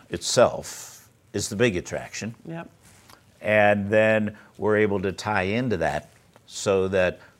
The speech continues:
Speaker 1: we can somewhat economically be able to pull all forty programs together with the speakers, the panelists, et cetera.
Speaker 2: So, James, you're brand new to the organization. How do you manage all that to make sure that things go off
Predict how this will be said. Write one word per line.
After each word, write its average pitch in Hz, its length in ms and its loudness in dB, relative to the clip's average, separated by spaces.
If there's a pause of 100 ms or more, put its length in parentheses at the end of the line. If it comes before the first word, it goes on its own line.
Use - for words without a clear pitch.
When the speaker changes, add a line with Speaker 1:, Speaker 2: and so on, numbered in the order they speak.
(140)
Speaker 1:
we 107 240 -4
can 104 640 4 (180)
somewhat 135 460 4
economically 95 840 -2 (260)
be 92 220 -4
able 87 240 -2
to - 80 -12
pull 92 480 -4
all 85 160 -2
forty 90 320 -6
programs 87 520 -6
together 85 420 -2
with 87 180 -8
the 82 80 -10
speakers, 87 600 -10
the 78 100 -10
panelists, 90 600 -8
et - 140 -14
cetera. - 400 -6 (1300)
Speaker 2:
So, 254 420 0
James, 202 600 -2
you're 202 120 -2
brand 220 420 -2
new 196 160 -2
to 180 140 -10
the 175 100 -8
organization. 160 540 -6
How 240 240 -2
do 339 80 -2
you 294 100 2
manage 214 600 0
all 151 220 0
that 143 240 -2
to 165 120 -10
make 156 180 -6
sure 165 240 -6
that 147 200 -8
things 160 340 -6
go 143 200 -2
off 156 560 0